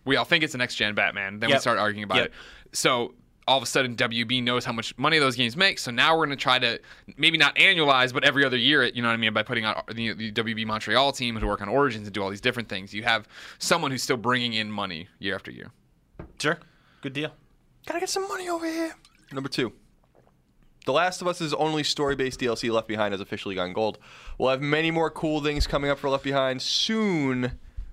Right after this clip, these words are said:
Speaker 3: so stay tuned.
Speaker 1: Tuned. Do you want to tease any of it? You want, you can give
Speaker 3: We
Speaker 1: dates.
Speaker 3: can't. We really can't.
Speaker 1: Really?
Speaker 3: No.
Speaker 1: We can't give any dates?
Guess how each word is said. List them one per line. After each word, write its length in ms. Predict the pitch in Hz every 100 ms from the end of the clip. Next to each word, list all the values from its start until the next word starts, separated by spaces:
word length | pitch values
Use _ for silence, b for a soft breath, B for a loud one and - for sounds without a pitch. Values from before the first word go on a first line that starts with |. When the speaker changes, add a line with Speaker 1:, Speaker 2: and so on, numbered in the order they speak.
| b
Speaker 3:
so 200 | - 127
stay 600 | 117 - - 147 139 139
tuned. 560 | 139 - 151 147 135 113
Speaker 1:
Tuned. 500 | 90 123 120 110 101
Do 40 |
you 60 | 107
want 120 | 104
to 60 | -
tease 180 | 117 131
any 120 | 135
of 100 | 160
it? 60 |
You 80 | 131
want, 120 | 107
you 100 | 110
can 80 | 139
give 100 | 139
Speaker 3:
We 40 | 127
Speaker 1:
dates. 140 | 131
Speaker 3:
can't. 260 | 139 120 98
We 60 |
really 220 | 110 110 104
can't. 280 | 101 78 -
Speaker 1:
Really? 320 | 120 214 466
Speaker 3:
No. 220 | 104 82 -
Speaker 1:
We 80 |
can't 180 | - 185
give 120 | 196
any 180 | 135 170
dates? 400 | 180 147 - -